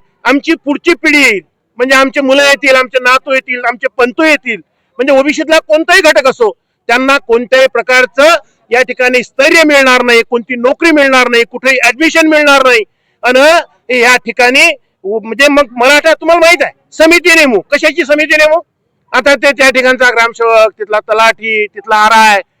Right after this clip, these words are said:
हे अशा पद्धतीची समिती नेमतील. समिती तुम्हाला माहित आहे, घरकुल लागत असेल तर दहा हजार रुपयात घरकुल भेटते,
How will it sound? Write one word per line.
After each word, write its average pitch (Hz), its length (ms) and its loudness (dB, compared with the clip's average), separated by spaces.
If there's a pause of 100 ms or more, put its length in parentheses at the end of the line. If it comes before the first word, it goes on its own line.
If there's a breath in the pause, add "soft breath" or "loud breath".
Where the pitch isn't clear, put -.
(180)
हे 269 140 2
अशा 302 240 0
पद्धतीची 294 580 -4
समिती 320 360 -2
नेमतील. 302 340 -2 (440)
समिती 320 400 -2
तुम्हाला 330 240 2
माहित 311 200 2
आहे, 226 100 2 (320)
घरकुल 247 300 0
लागत 302 340 2
असेल 311 240 -4
तर 311 60 -2
दहा 262 160 2
हजार 277 240 2
रुपयात 285 200 0
घरकुल 247 300 -4
भेटते, 233 280 -4